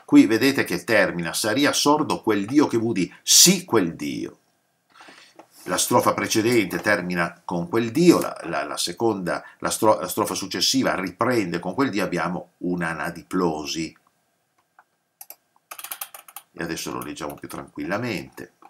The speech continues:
Sì, quel Dio che nell'onda vermiglia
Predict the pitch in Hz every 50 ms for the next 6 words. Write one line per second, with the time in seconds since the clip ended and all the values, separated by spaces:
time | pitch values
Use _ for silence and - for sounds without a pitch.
0 | - - - _ - - _ _ _ _ _ _ _ _ _ _ - - _ _
1 | - - - - - - - 101 78 - - _ _ _ _ _ _ _ _ _
2 | _ _ _ _ _ _ _ _ _ _ _ _ _ _ _ _ _ _ _ 101
3 | 101 107 98 117 139 147 151 147 135 127 - 117 107 110 110 110 107 110 131 156
4 | 151 151 139 127 127 113 113 110 98 101 104 113 127 151 165 160 151 151 156 156
5 | 151 151 147 -